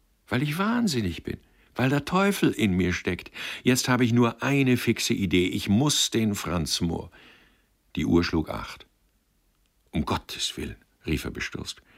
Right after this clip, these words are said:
"ich komme schon im ersten Akt. Und ich habe mir für heute eine Maske ausgedacht, eine feine Maske. Aber sie braucht Zeit." Und er stürzte ab.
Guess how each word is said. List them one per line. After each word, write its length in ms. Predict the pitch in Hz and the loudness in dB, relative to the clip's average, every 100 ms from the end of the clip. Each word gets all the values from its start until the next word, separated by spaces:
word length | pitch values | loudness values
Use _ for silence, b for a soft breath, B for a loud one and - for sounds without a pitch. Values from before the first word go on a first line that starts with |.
| b b | b b
"ich 180 | - | -2
komme 200 | - 98 | 0 0
schon 180 | 76 78 | 0 -2
im 100 | 64 | -4
ersten 340 | 73 71 - - | -4 -6 -6 -4
Akt. 300 | 117 - - b b b b | -6 -6 -20 b b b b
Und 160 | 120 98 | 0 2
ich 100 | 95 | 0
habe 140 | - | -2
mir 60 | - | -2
für 140 | 78 | -2
heute 220 | 95 - | -2 -2
eine 140 | - 67 | -2 -2
Maske 600 | 85 151 - - - - | 0 2 0 -2 -6 -10
ausgedacht, 640 | 69 - - 85 82 - | -10 -8 -6 -4 -4 -4
eine 340 | 104 101 104 98 | -2 2 0 0
feine 580 | - - 120 78 57 | -4 -2 0 0 -2
Maske. 400 | - - - - - B B B | -6 -6 -6 -6 -8 B B B
Aber 400 | 87 87 139 139 B | -2 0 -2 -4 B
sie 200 | B 104 | B 2
braucht 400 | 90 80 82 - | 2 0 -2 -4
Zeit." 420 | - - - - - _ _ _ _ _ _ _ _ _ | -6 -6 -8 -16 -20 _ _ _ _ _ _ _ _ _
Und 160 | - 78 | -6 -4
er 100 | 78 | -4
stürzte 540 | - - - - - | -4 -6 -4 -4 -4
ab. 200 | - - | -8 -16